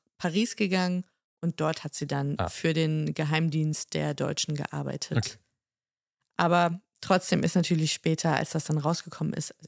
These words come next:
Speaker 1: Jahrzehnte später ist ihm das nochmal vor die Füße gelegt worden zumindest. Schon in jungen Jahren engagiert sich John Profumo politisch und wird mit einundzwanzig Jahren Mitglied der Tories, also der konservativen Partei. Er geht neununddreißig zum Militär, er dient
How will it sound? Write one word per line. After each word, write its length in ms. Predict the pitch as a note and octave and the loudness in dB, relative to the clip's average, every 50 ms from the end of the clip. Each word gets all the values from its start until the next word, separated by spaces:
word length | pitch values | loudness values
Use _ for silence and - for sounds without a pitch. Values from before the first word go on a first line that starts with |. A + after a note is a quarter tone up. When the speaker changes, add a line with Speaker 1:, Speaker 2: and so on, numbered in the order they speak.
| _ - | _ -6
Speaker 1:
Jahrzehnte 500 | D3 D3 C#3 - - - F3 E3+ - E3 | -4 -4 -4 -4 -2 0 0 0 0 -2
später 340 | - - - D3+ - D3+ | -4 -2 -2 -2 0 0
ist 140 | - - - | -2 -2 -2
ihm 100 | D#3 D3 | -2 -2
das 200 | C#3+ D3 C#3 - | -2 -4 -4 -4
nochmal 420 | D3+ C#3 C3 C#3+ C#3+ C#3 C#3 C#3 - _ _ _ _ _ _ - | -6 -6 -6 -4 -4 -4 -4 -6 -8 _ _ _ _ _ _ -16
vor 160 | - - D#3+ | -10 -6 -4
die 100 | C#3 D3+ | -4 -4
Füße 480 | D3 - - E3+ - - - D3 C#3 - _ _ _ _ _ - | -4 -2 -2 -2 -2 -2 -4 -4 -6 -6 _ _ _ _ _ -8
gelegt 500 | D#3 - E3+ D#3+ D#3 D3+ - - - - | -2 0 2 2 2 0 -2 -4 -6 -6
worden 260 | B2+ C3+ C3+ C3+ C3 | -4 -4 -4 -4 -6
zumindest. 600 | - - - - C3+ C#3+ - D3 - - - - _ _ _ _ _ _ _ _ _ _ _ _ _ _ _ _ _ _ _ | -6 -6 -4 -4 -4 -6 -6 -8 -10 -12 -16 -18 _ _ _ _ _ _ _ _ _ _ _ _ _ _ _ _ _ _ _
Schon 160 | - - G#3+ A3+ | 0 4 6 6
in 140 | A3+ A3+ | 8 8
jungen 200 | A3+ B3 C#4+ D#4 | 8 8 8 8
Jahren 280 | C4 G3+ F#3+ G3+ A#3 A#3+ | 6 6 6 6 6 6
engagiert 480 | - G#3+ G#3 G3+ G3+ F3+ G#3+ A#3+ A#3 - | 6 6 6 6 6 6 4 4 4 4
sich 140 | A3+ G3+ - | 0 0 2
John 180 | - G3+ G#3 G3+ | 4 4 4 4
Profumo 640 | - G3+ - - G#3 G#3 G#3+ G#3 G#3+ G#3 G#3 G#3 G3 | 4 2 0 4 4 6 6 6 6 6 4 2 0
politisch 640 | - - - E3+ D#3+ F#3+ A3 - D#4 D4+ - - - | -2 0 0 2 4 4 4 4 4 2 2 2 0
und 180 | - F3+ - | 0 0 2
wird 120 | - F3 - | 2 0 2
mit 180 | F3+ E3+ - | 0 0 0
einundzwanzig 640 | - E3+ F#3 F#3+ F#3+ - - F3 E3+ E3+ - D#3 - | 2 2 4 4 2 2 2 0 0 0 -2 -2 0
Jahren 340 | F3 D#3+ D#3+ E3 E3 E3+ D#3+ | 2 4 4 4 4 4 4
Mitglied 400 | D#3+ D#3+ - - - D#3+ D#3 - | 2 2 0 -2 -2 -2 0 0
der 140 | D#3+ D#3 - | 0 -2 -2
Tories, 540 | - - D3+ D3 C#3 B2+ C3 - - - - | -2 -4 -2 0 0 0 -2 -2 -4 -4 -2
also 240 | - D3+ C3+ D#3 | -2 -2 0 0
der 100 | D3 D3+ | -2 -2
konservativen 760 | D3 - - D#3+ D#3+ D#3 F3 F3 F#3 - - G3+ G3+ G3 G#3+ G#3 | -2 -2 0 0 2 2 2 0 0 0 0 0 4 4 4 2
Partei. 480 | - G#3+ G#3 - - G3+ G3+ A3+ C#4+ - _ _ _ _ _ _ _ _ _ _ _ _ _ _ _ _ _ _ _ _ _ _ - | 2 -2 -2 -2 -2 0 0 0 -4 -6 _ _ _ _ _ _ _ _ _ _ _ _ _ _ _ _ _ _ _ _ _ _ -6
Er 100 | - F#3+ | -2 2
geht 180 | F#3 A3+ G#3+ - | 2 2 4 6
neununddreißig 720 | G#3+ G3+ A3 B3 C4+ B3 A3 F#3+ F#3+ G#3 G#3 A#3 G#3 - | 6 8 8 8 8 6 6 6 4 4 4 4 2 2
zum 140 | - G#3+ G3 | 4 4 6
Militär, 640 | F#3+ F#3+ F#3 F3+ F3 - - - F#3+ G#3 A#3 A#3 - | 6 6 6 4 2 0 2 2 4 4 4 4 2
er 60 | - | 0
dient 340 | D3+ F#3 F#3+ G3 G3 - - | 2 4 4 4 4 2 0